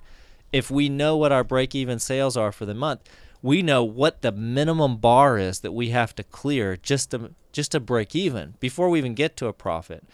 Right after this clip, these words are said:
And that develops a great deal of urgency around our daily activity and the weekly things that you're driving your managers and the rest of your team to do.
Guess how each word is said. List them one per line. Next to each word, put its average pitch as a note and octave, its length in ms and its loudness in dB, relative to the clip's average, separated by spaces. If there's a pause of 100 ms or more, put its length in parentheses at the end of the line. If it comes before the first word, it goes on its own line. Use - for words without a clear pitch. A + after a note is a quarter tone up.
(360)
And B2+ 160 -2
that C#3+ 160 2
develops C3 420 0
a A#2+ 80 -6
great B2 340 -4
deal B2 200 -2
of F#2+ 180 -4
urgency A#2+ 560 -4
around G2+ 300 -2
our F#2+ 120 -2
daily G#2 440 -2
activity B2 720 -4
and G2+ 140 -6
the G2 60 -6
weekly A2+ 420 -6
things A2 340 -8
that A2 140 -10
you're G2+ 140 -8
driving G2+ 500 -2
your F#2+ 140 -6
managers G2 580 -6
and F#2 80 -10
the F2+ 40 -10
rest F#2 260 -10
of G2 40 -14
your F2+ 100 -12
team E2 280 -14
to - 120 -20
do. D#2+ 240 -16